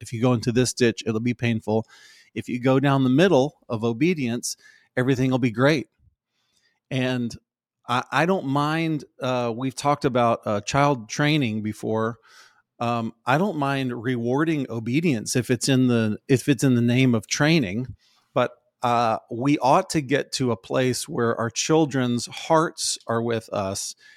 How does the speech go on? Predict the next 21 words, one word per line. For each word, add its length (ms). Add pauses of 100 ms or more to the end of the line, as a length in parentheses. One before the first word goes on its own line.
(160)
and 140
so 280
obedience 720
can 200
be 120
expected 640
of 180
them, 400 (640)
and 420 (140)
that's 320
just 220
natural 480
because 320
it's, 260
it's 180
built 440
into 480
our 120
relationship. 880
The, 280
the, 300